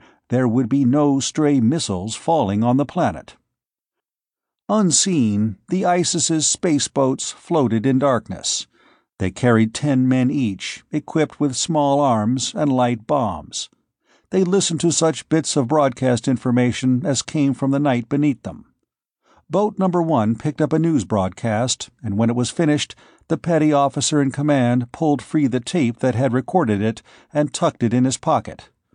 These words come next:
There were items of interest on it. The isis came to a stop in space.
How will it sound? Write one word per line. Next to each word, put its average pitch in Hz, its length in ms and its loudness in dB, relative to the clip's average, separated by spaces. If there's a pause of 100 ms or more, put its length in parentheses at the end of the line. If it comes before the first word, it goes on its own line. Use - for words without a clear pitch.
(340)
There 135 280 0
were 131 300 2
items 104 480 0
of 135 160 0
interest 127 540 -2
on 90 160 -4
it. - 200 -18 (840)
The 208 140 0
isis 175 400 0
came 143 300 0
to 139 120 -2
a 151 80 2
stop 113 400 0
in 110 140 2
space. - 680 -6